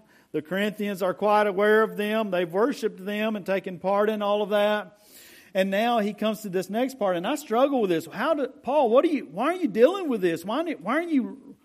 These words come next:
working into spiritual gifts this way? It seems like he's wanting to say that Jesus, um, the Holy Spirit, uh,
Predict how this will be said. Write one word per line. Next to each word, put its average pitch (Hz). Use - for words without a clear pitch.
working 262
into 269
spiritual 233
gifts 226
this 185
way? 135
It 208
seems 359
like 302
he's 208
wanting 254
to 226
say 247
that 180
Jesus, 285
um, 165
the 180
Holy 277
Spirit, 202
uh, 139